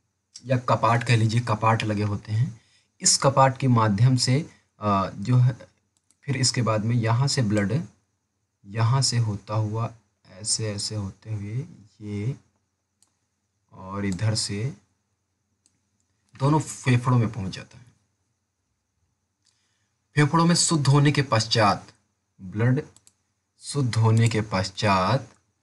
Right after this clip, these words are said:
वापस फिर से आप देख रहे होंगे फुफ्फुस शिराएं हैं। इन फुफ्फुस शिराओं के माध्यम से, इन फुफ्फुस शिराओं के माध्यम से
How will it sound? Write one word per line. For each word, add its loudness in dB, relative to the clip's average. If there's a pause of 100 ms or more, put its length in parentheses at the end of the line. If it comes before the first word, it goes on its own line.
(2000)
वापस 0
फिर 2
से 2 (600)
आप -10
देख 0
रहे 4
होंगे 4
फुफ्फुस -4
शिराएं 0
हैं। 0 (720)
इन 0
फुफ्फुस -6
शिराओं 0
के -2
माध्यम 2
से, -2 (1700)
इन -16
फुफ्फुस -16
शिराओं 0
के -2
माध्यम 0
से -2